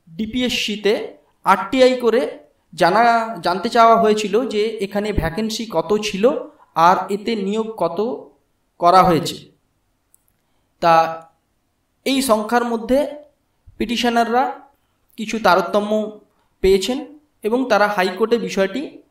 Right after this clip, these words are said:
জানিয়েওছেন যে ভ্যাকেন্সি যে ডিপিএসসিতে, এক একটি ডিপিএসসিতে যা ছিল তার তুলনায় নিয়োগ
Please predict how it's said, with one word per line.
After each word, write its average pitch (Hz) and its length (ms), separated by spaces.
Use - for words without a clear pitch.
জানিয়েওছেন 170 600
যে 185 560
ভ্যাকেন্সি 247 840
যে 226 280
ডিপিএসসিতে, 240 920
এক 185 160
একটি 226 220
ডিপিএসসিতে 226 600
যা 190 220
ছিল 220 400
তার 185 260
তুলনায় 226 320
নিয়োগ 214 480